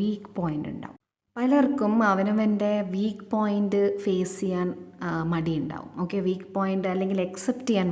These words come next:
മടിയുണ്ടാവും. "എനിക്കിതില്ലല്ലോ, ഏയ് അത്രയൊന്നും ഇല്ല" എന്നൊക്കെ ആവും നമ്മൾ അതിനുള്ള ഒരു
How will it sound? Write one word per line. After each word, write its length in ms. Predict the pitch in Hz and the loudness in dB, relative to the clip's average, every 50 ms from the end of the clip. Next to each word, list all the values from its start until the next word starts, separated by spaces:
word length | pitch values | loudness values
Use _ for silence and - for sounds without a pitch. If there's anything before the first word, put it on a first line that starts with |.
| 160 | 0
മടിയുണ്ടാവും. 460 | 151 147 151 147 - - - - - - - | 0 -2 -4 -4 -4 -6 -8 -8 -8 -4 -4
"എനിക്കിതില്ലല്ലോ, 840 | 180 190 175 185 175 175 170 156 156 156 165 165 160 156 151 151 143 143 139 - - - - - - - | -4 -2 -2 -2 -2 0 0 0 2 0 0 2 0 0 0 0 -2 -2 -6 -8 -10 -16 -16 -10 -4 -2
ഏയ് 100 | 180 151 - | -2 -2 -2
അത്രയൊന്നും 520 | - - - 185 202 202 196 185 180 180 175 160 | -6 -6 -4 -2 -2 0 0 0 0 2 0 0
ഇല്ല" 200 | 139 143 151 156 147 160 - - - | 0 0 0 0 -2 -2 -4 -4 -2
എന്നൊക്കെ 260 | 202 220 226 220 220 202 | 2 2 2 2 2 2
ആവും 140 | 196 202 208 196 | 2 2 2 2
നമ്മൾ 180 | 185 175 175 180 185 185 185 - | 2 2 2 2 0 -2 -4 -4
അതിനുള്ള 420 | - 175 175 180 180 180 175 175 175 175 175 | -4 -2 0 0 2 0 0 0 0 0 0
ഒരു 100 | 175 | 0